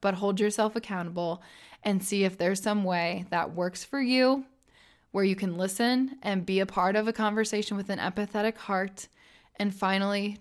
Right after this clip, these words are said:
don't give in to the pressure of what you see everyone else doing. At the end of the day, only you know what is your best effort in being a part of becoming anti-racist.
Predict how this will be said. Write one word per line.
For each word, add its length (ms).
don't 360
give 240
in 120
to 100
the 80
pressure 480
of 140
what 120
you 60
see 200
everyone 400
else 240
doing. 420
At 140
the 120
end 120
of 80
the 80
day, 400
only 340
you 580
know 640
what 320
is 260
your 240
best 320
effort 480
in 180
being 260
a 40
part 480
of 180
becoming 680
anti-racist. 1040